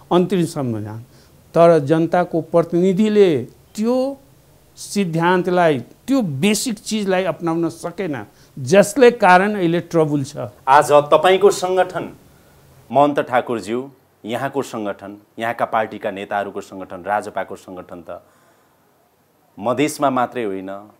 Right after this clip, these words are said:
Speaker 2: तराई मधेसमा मात्रै होइन, पहाडमा मात्रै होइन, हिमालसम्म पनि छ नि,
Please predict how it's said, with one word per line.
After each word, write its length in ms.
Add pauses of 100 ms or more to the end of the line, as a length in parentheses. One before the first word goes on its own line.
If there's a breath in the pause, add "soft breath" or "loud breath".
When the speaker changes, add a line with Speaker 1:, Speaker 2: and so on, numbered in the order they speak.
(260)
Speaker 2:
तराई 220
मधेसमा 440
मात्रै 300
होइन, 180
पहाडमा 460
मात्रै 320
होइन, 160
हिमालसम्म 520
पनि 200
छ 140
नि, 140